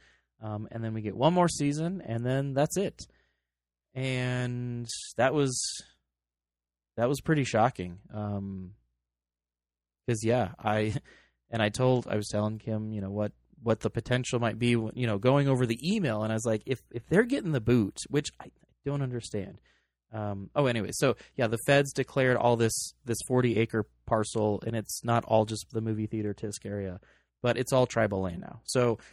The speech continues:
um, I'm willing to bet the fact that that's tribal land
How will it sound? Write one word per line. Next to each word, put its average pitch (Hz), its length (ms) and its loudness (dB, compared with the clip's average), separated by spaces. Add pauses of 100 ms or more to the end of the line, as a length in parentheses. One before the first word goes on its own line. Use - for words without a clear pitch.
(200)
um, 110 280 -4
I'm 123 180 0
willing 143 300 2
to 139 100 -12
bet 127 240 2
the 98 80 -10
fact 110 280 -6
that 98 120 -14
that's - 460 -4 (200)
tribal 123 360 0
land 143 440 0